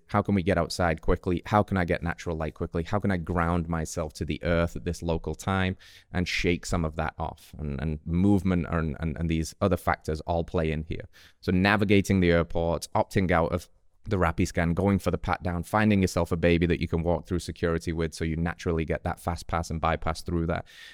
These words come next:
and then navigating once you land, of trying to figure out how can I maximize the enjoyment out of this experience through being smart about it,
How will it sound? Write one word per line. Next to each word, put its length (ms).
and 220
then 240
navigating 640
once 280
you 100
land, 400
of 140
trying 320
to 80
figure 340
out 260
how 280
can 280
I 380
maximize 760
the 140
enjoyment 560
out 160
of 80
this 200
experience 600
through 260
being 240
smart 420
about 300
it, 120